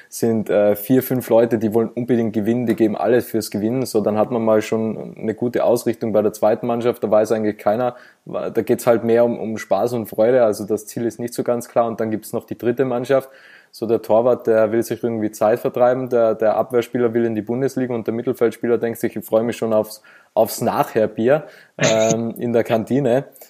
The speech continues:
Ähm, da ist es dann natürlich schwieriger. Also je,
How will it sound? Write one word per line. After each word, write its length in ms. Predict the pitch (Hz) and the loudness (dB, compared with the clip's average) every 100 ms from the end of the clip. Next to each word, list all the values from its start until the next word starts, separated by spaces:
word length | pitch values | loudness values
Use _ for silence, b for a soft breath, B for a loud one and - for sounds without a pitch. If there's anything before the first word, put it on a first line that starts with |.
| B - | B 0
Ähm, 380 | 113 110 107 101 | 2 4 2 -2
da 160 | 95 | 0
ist 100 | 120 | 0
es 160 | 123 - | 0 0
dann 260 | 131 123 | 0 0
natürlich 440 | 120 113 123 123 113 | -2 -2 0 0 -2
schwieriger. 340 | 127 131 107 | 0 2 2
Also 380 | 107 104 107 107 | 0 2 2 2
je, 260 | - 113 | 0 -2